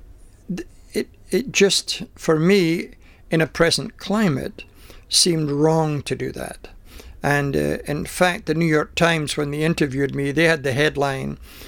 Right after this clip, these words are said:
uh, and they basically said, "Albert Watson treats women now as subjects, not objects." And, uh, which I thought was fair enough, and I thought, well, I was trying to do that. So I didn't feel the pressure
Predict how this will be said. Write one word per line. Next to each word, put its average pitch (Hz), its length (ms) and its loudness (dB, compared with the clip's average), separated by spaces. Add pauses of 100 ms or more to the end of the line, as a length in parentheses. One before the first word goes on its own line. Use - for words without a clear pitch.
(260)
uh, 73 440 -4 (320)
and 151 140 -4
they 156 100 2
basically 156 520 2
said, 151 200 0
"Albert 147 420 0
Watson 139 640 -2 (580)
treats - 360 0
women 151 540 0
now 147 460 2
as 135 140 -2
subjects, 143 600 0
not 139 200 -4
objects." - 520 -8 (1000)
And, 170 300 2
uh, 156 360 2
which - 200 -8
I 247 40 2
thought 247 140 2
was 165 120 -2
fair 170 220 4
enough, 151 280 -2
and 147 120 -2
I 151 60 0
thought, 165 200 -2
well, 165 120 2
I 165 80 4
was 151 160 0
trying 147 280 -2
to 147 100 -4
do 143 100 0
that. 139 160 0
So 175 140 2 (260)
I 190 80 6
didn't 226 240 0
feel 196 360 2
the 156 100 -2
pressure 165 720 -2